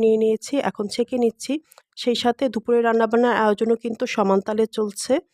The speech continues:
বেগুনের চাক ভাজি করার জন্য যে বেগুনের টুকরোগুলো রেখেছিলাম, সেগুলো কিন্তু মশলা দিয়ে মাখিয়ে রেখেছি। আর সকালের নাস্তায় বানানো রুটিগুলো আমি কিভাবে পরবর্তী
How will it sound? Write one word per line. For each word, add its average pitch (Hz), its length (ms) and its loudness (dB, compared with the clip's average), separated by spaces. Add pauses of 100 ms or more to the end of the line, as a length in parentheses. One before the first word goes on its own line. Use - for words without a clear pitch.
(360)
বেগুনের 214 320 2
চাক 208 220 0
ভাজি 220 200 -2 (100)
করার 220 260 2
জন্য 233 120 0 (100)
যে 254 140 0
বেগুনের 220 320 2
টুকরোগুলো 247 340 -4 (100)
রেখেছিলাম, 247 420 -2 (100)
সেগুলো 202 260 0 (280)
কিন্তু 220 200 -6 (100)
মশলা 196 360 0
দিয়ে 208 200 2
মাখিয়ে 190 340 -2
রেখেছি। 180 420 -8 (840)
আর 226 120 -10 (100)
সকালের 277 380 0
নাস্তায় 254 340 -2
বানানো 262 220 2 (100)
রুটিগুলো 240 480 0 (180)
আমি 202 220 -4
কিভাবে 220 440 0 (160)
পরবর্তী 208 400 -4